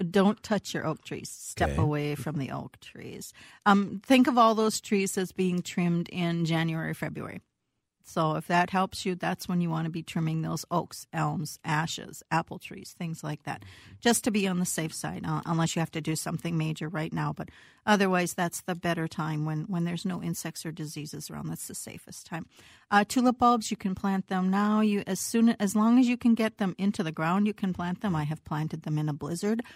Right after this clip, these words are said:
Speaker 1: I would not
Speaker 2: <laughs>
Speaker 1: suggest that. There's more pleasant ways to plant a tulip. Um, but if the ground is not frozen, or if you can pickaxe the ground open and, and get them in, you can still plant your tulips. Daffodils should be in as soon as possible,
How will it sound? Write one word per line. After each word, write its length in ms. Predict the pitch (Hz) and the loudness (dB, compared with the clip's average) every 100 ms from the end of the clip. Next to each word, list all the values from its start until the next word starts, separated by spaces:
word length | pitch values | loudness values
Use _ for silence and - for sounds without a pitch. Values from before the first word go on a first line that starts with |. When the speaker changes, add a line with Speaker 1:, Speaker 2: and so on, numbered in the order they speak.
| - _ | -20 _
Speaker 1:
I 120 | - 185 | 0 0
would 200 | 170 - | 0 -2
not 240 | 135 104 | -2 -2
Speaker 2:
<laughs> 60 | - | -4
Speaker 1:
suggest 580 | 139 - 147 135 - - | -10 -6 -4 -4 -6 -2
that. 240 | 311 403 - | -2 -2 0
There's 280 | 156 165 - | 0 4 4
more 220 | 175 180 | 6 2
pleasant 500 | - 170 170 233 226 | 4 2 4 4 4
ways 300 | 262 254 247 | 2 0 0
to 100 | - | -2
plant 340 | - 247 247 247 | 2 4 4 2
a 60 | |
tulip. 380 | 233 247 240 240 - - - - | 0 2 2 2 -2 -12 -10 6
Um, 300 | 214 214 208 208 | 8 8 4 -2
but 260 | 208 233 220 | 4 4 4
if 140 | 240 | 0
the 80 | 226 | 0
ground 320 | 214 214 220 | 2 6 6
is 120 | 214 208 | 4 4
not 300 | 196 196 190 | 4 4 0
frozen, 460 | - 208 208 202 | 0 2 2 0
or 160 | 185 180 | 0 -2
if 100 | 180 | -2
you 80 | 170 | -6
can 180 | - 175 | -6 -6
pickaxe 520 | - 220 196 185 - | -4 -2 -2 -2 -6
the 100 | 175 | -6
ground 340 | 170 170 170 | -2 -2 -2
open 360 | - 170 185 180 | -4 -4 -4 -2
and, 280 | 170 160 160 | -2 -4 -4
and 160 | 170 | -4
get 180 | 165 175 | -4 -6
them 180 | - 175 | -6 -4
in, 180 | 165 165 | -2 -4
you 200 | 190 180 | -4 -4
can 160 | 202 | -4
still 200 | 196 - | -4 -6
plant 300 | 180 175 175 | -8 -6 -6
your 60 | - | -10
tulips. 380 | - 160 - - | -10 -12 -12 -16
Daffodils 680 | 185 170 196 214 220 214 | -4 -2 -2 -6 -6 -4
should 160 | - 196 | -6 -6
be 100 | 165 | -8
in 340 | - 190 196 202 | -6 -2 0 0
as 180 | 165 | -2
soon 260 | - - 185 | -6 -4 -2
as 160 | 165 - | -2 -2
possible, 580 | 165 160 - 180 160 | -2 -2 -4 -6 -6